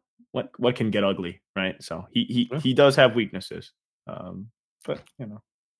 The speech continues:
Speaker 1: the highs are, the highs are the highest of highs. There's no high better than Steph, I think. Um, you can argue maybe there are certain players that are maybe, mm,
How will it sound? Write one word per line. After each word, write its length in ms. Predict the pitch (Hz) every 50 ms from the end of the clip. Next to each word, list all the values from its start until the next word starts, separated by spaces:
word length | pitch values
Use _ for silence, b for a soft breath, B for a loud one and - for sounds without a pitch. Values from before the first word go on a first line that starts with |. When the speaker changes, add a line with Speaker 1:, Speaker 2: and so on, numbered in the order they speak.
| _ _ _ _ _ _ _ _ _ _ _ _ _
Speaker 1:
the 60 | 113
highs 340 | 104 113 117 120 123 123 104
are, 200 | 104 101 101 - _ _ _ _ -
the 60 | 107
highs 220 | 113 107 110 113 107
are 40 | 107
the 80 | 101 104
highest 380 | 104 98 95 95 98 - -
of 80 | 98 -
highs. 320 | - 85 82 80 - - _ b b b
There's 180 | - 190 208 208
no 120 | 208 156
high 540 | - - - 107 95 104 104 101 101 92 - b b b b b b b b _
better 260 | - 107 101 101 104
than 180 | 101 98 92 92
Steph, 520 | - - - 92 85 85 - - - - _ _
I 80 | 90 90
think. 360 | - - 85 82 - - - _ _ -
Um, 220 | 95 90 87 95
you 80 | 107 120
can 100 | 135 139
argue 300 | 135 131 139 139 131 135
maybe 240 | 127 123 123 120 123
there 140 | 120 117 107
are 40 |
certain 340 | 98 - - 123 - 104 95
players 540 | - - - 101 110 113 117 113 113 110 98
that 120 | 110 101
are 140 | 98 95 92 b b b b b b b _ _ _ _ _ _
maybe, 380 | 117 120 117 117 110 113 110 110
mm, 720 | 113 113 113 113 117 117 113 113 117 113 113 110 110 110